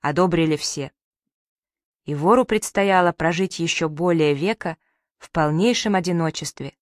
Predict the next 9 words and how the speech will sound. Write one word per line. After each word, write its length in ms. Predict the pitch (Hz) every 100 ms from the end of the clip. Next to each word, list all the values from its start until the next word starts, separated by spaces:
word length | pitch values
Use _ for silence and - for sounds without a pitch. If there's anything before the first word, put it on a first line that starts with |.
| _ _ _ -
вышагивая 640 | 165 165 180 160 156 151
по 120 | 156
тюремной 460 | - 156 151 143 139
камере 500 | - 180 190 160 160 _ _ _
из 160 | 156 147
угла 320 | 151 156 143
в 140 | 131
угол. 260 | 139 135 135 _ _ _ _ _ _ _ _ _ _ _ _ -
Понятно, 580 | 254 226 185 190 147